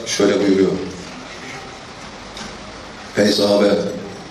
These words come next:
onlar size buğz ettikleri halde, sizden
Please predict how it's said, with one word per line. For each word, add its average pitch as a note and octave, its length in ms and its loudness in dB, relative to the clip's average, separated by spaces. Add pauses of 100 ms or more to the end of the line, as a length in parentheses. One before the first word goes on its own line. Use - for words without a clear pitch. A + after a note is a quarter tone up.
(400)
onlar G#2 380 6
size A2 360 4
buğz A#2 200 6
ettikleri - 380 4
halde, G#2 520 6 (1400)
sizden B2 640 4